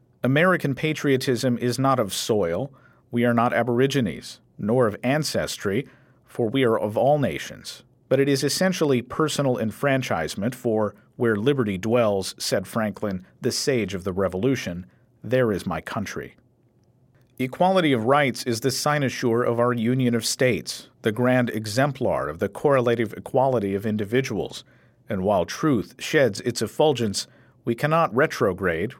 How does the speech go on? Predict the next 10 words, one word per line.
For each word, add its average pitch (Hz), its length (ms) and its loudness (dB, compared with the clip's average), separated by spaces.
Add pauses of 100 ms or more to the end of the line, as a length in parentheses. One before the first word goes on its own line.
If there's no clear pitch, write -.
(100)
without 127 340 0
dissolving 123 580 2
the 98 100 0
one 127 420 0 (200)
and 107 140 -2
subverting 117 580 0
the 107 160 -2
other. 110 360 -2 (760)
We 151 100 2
must 175 280 2